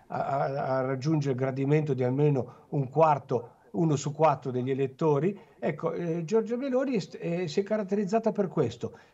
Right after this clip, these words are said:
una costante, eh, e solitaria spesso, eh, opposizione ai governi che si sono succeduti in questi anni, sempre all'opposizione, spesso da sola, spesso, eh, promettendo sempre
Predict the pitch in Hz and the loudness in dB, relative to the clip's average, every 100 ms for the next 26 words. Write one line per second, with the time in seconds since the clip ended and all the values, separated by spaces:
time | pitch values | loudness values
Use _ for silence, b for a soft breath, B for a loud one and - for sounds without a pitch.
0 | B 240 208 196 175 - 240 - - 226 | B 0 4 4 2 0 -2 -2 0 2
1 | 151 117 110 110 95 b b - 147 127 | 2 0 -6 -8 -8 b b -4 -2 -2
2 | 127 - 143 127 123 110 - - 127 123 | -4 -2 -2 0 -2 -8 -8 -2 0 2
3 | 123 226 135 120 117 - 143 117 113 - | 4 4 4 -2 -8 -6 -6 -6 -12 -12
4 | - 127 - 214 175 202 185 196 - - | -8 -8 -4 -4 -2 0 0 0 -6 -2
5 | 214 226 233 233 B B 185 180 208 185 | 0 2 -2 -6 B B 2 2 0 0
6 | 196 214 - 156 160 190 196 160 165 147 | 0 -2 -6 -8 -6 -4 -4 -4 -6 -2
7 | 160 165 180 190 185 - _ 185 151 165 | -2 0 0 0 -2 -6 _ -2 2 0
8 | 147 147 107 110 - 285 302 233 240 233 | 2 2 2 0 -2 0 0 2 2 4
9 | 185 196 170 170 - 220 226 220 220 B | 4 2 0 -2 0 2 4 2 -2 B
10 | B - 233 190 - 196 170 165 185 165 | B -2 2 2 2 -2 -2 -2 0 0
11 | 180 214 B - - 233 226 220 185 180 | 0 -2 B -20 -2 0 0 -2 -2 -2
12 | 175 190 214 208 233 208 208 - 202 190 | -2 -2 -2 0 0 2 -2 0 0 0
13 | 196 | -2